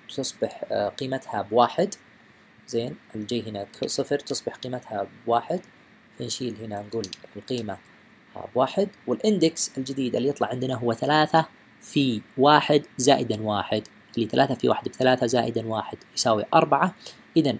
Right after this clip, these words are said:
الاندكس الجديد اللي عندنا نقدر نقول هنا عندنا إنه أربعة، فنبغى rainfall of أربعة اللي هو العنصر هذا، هذا هو العنصر، آه، الجديد. ونجي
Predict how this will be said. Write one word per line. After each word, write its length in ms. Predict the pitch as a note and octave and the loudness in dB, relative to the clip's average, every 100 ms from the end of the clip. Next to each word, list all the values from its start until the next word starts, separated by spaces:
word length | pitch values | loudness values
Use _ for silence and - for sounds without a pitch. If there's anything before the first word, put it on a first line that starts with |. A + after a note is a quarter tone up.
| - | -4
الاندكس 420 | - E3 C#3+ - | -2 2 2 0
الجديد 260 | A#2+ A#2+ A2+ | -6 -4 -4
اللي 140 | G2+ | -4
عندنا 300 | G#2+ G#2 A#2+ | -10 -8 -6
نقدر 180 | A#2+ A2+ | -4 -4
نقول 200 | A2 G#2 | -4 -6
هنا 160 | G#2+ | -8
عندنا 280 | F#2+ G2 G2 | -16 -14 -14
إنه 160 | G2 F#2+ _ _ _ _ _ _ _ - - | -14 -16 _ _ _ _ _ _ _ -6 2
أربعة، 360 | C3+ C3 E3 | 4 4 2
فنبغى 520 | F3+ B2 A#2 A2 D3+ F3+ | 0 -4 0 4 4 4
rainfall 260 | D#3 C#3+ | 4 4
of 100 | - | 4
أربعة 320 | C3+ - B2 - | -2 0 -4 -4
اللي 140 | B2 | -2
هو 40 | A#2 | 0
العنصر 440 | G#2+ B2+ - A#2+ - _ _ _ _ _ | 0 -2 -2 -4 -6 _ _ _ _ _
هذا، 260 | - G#2+ - - | -2 -2 -2 -8
هذا 160 | C3 | -6
هو 300 | A#2+ B2+ B2 - - _ _ - | -2 -2 -2 -6 -20 _ _ -4
العنصر، 460 | A2+ A2 B2+ - A#2+ - _ - - - | -2 -2 -4 -2 -4 -6 _ -20 -20 -8
آه، 200 | - G2 - | -6 -4 -2
الجديد. 460 | E3 D3+ D3+ D3+ - _ - _ - | 0 0 0 -2 -2 _ -20 _ -8
ونجي 540 | C#3+ F#3+ E3 F#3 F#3+ | 0 0 0 0 -2